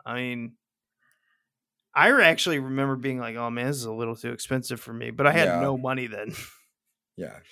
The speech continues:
Speaker 1: But my, uh, mom would drop all three of us off and get us thirty dollars and then, you know, go shopping and not come back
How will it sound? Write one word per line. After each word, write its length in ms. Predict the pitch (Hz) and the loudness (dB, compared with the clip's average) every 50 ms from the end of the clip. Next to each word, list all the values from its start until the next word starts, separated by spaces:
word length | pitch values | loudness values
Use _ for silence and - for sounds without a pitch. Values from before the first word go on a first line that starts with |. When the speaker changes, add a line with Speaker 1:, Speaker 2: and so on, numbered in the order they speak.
| _ _ _ _ _ _ _ _ _ - | _ _ _ _ _ _ _ _ _ 4
Speaker 1:
But 200 | 160 160 156 - | 4 4 6 6
my, 220 | 151 151 147 143 135 - _ - | 6 6 6 6 2 -4 _ 2
uh, 220 | 151 143 139 139 | 4 6 6 6
mom 300 | 135 135 139 147 170 185 | 6 6 4 4 2 2
would 140 | 170 147 135 | 0 -2 -2
drop 320 | 127 - 143 139 139 135 147 | 0 2 4 4 4 4 2
all 140 | 139 135 | 0 0
three 240 | 135 135 139 143 143 | 0 -2 -4 -4 -4
of 100 | 139 127 | -4 -4
us 200 | 131 127 - - | -4 -6 -4 0
off 240 | 143 156 156 139 135 | 0 2 0 0 -2
and 100 | 131 123 | -6 -6
get 160 | 131 131 127 | -6 -6 -6
us 260 | 127 127 - - - - _ _ _ _ _ _ _ - | -6 -8 -8 -10 -14 -16 _ _ _ _ _ _ _ -4
thirty 260 | 151 151 143 135 127 | -2 -2 0 0 0
dollars 720 | 131 127 135 151 151 135 127 127 120 120 - - - - _ _ _ _ _ _ _ _ _ _ _ - | 2 2 4 4 4 2 0 -2 -6 -8 -8 -8 -10 -10 _ _ _ _ _ _ _ _ _ _ _ -4
and 240 | 135 135 131 131 131 | -2 -2 -2 -2 -4
then, 320 | 131 131 127 127 131 - - | -4 -4 -6 -6 -8 -8 -6
you 100 | 135 127 | -6 -4
know, 320 | 127 123 123 123 127 135 - | -4 -4 -4 -6 -8 -8 -2
go 160 | 147 139 135 | 0 0 0
shopping 600 | - - 147 135 143 143 - 139 127 120 120 120 | 0 2 4 4 4 4 2 -2 -4 -4 -4 -6
and 200 | 120 120 117 120 | -8 -8 -6 -2
not 220 | 123 123 - - | 0 -2 -2 -2
come 180 | - 143 127 123 | -2 -4 -4 -2
back 340 | 117 127 127 131 131 - _ | 0 0 2 2 0 -2 _